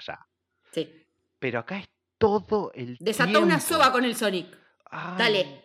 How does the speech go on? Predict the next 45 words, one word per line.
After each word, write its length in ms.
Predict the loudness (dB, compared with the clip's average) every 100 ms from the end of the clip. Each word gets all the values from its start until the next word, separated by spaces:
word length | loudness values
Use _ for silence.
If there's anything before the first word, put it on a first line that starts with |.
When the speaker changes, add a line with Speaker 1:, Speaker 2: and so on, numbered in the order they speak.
| -8
Speaker 2:
<laughs> 360 | -6 -6 -6 -4
Cuando 280 | 0 0 2
la 200 | 2 2
vi 100 | 0
desatar 440 | 2 2 4 4
la 180 | 4 4
soga 200 | 4 2
con 100 | 0
el 100 | -2
Sonic, 200 | 0 -2
dije, 180 | 0 -2
"Boluda, 720 | -2 -4 -2 0 2 0 -4 -20 _ _ 0
Speaker 1:
A 100 | 2
Speaker 2:
¿por 80 | 2
Speaker 1:
mí, 40 | 2
Speaker 2:
qué?". 460 | 0 2 -2 -2 -2
Speaker 1:
a 60 | 0
mí, 160 | 0
¿sabes 220 | 0 -2 0
qué 80 |
me 100 | -2
molesta 460 | 0 0 -2 -2 0
del 180 | 0 -2
sobreuso 400 | -4 -4 -4 -4
del 100 | -6
Sonic 340 | -6 -6 -6
en 80 | -4
la 80 | -4
temporada 440 | -6 -6 -4 -4
once? 400 | -6 -6 -4 -4 -6 -18 _
Me 100 | -4
molesta 380 | 0 0 0 0
cuando 300 | 2 2 2
lo 120 | 0
usa 480 | -2 -4 -2 -2 -2 _ _ _
para 320 | 2 4 4 2
recibir 580 | -8 -6 -4 -2 0 6
datos 640 | 6 6 2 2 -2 -18 _ _ _ _ _ _ _ _ _ _ _ _
o 100 | -4
so-, 240 | 0 0 0
Speaker 2:
Sí. 100 | 2
Speaker 1:
o, 140 | 2 4
o 140 | 4
hacer 340 | 4 4 6
algo 520 | 6 6 6 8 8